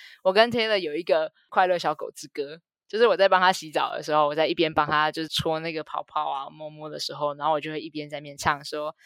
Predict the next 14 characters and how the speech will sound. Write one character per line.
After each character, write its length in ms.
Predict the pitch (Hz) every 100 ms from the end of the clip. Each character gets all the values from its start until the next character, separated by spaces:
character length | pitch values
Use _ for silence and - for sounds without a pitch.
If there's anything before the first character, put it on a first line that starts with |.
| - _ _
，“谁 260 | - 202
是 140 | 214 -
可 120 | 208 -
爱 160 | 285
小 240 | 302 - 311
狗？ 500 | - 240 240 247 247
谁 300 | 254 294 311
是 120 | 320 -
快 180 | 262 240
乐 160 | 262
小 260 | 294 - 254
狗 220 | - 190
狗？ 480 | - 277 262 262 262
就 160 | 262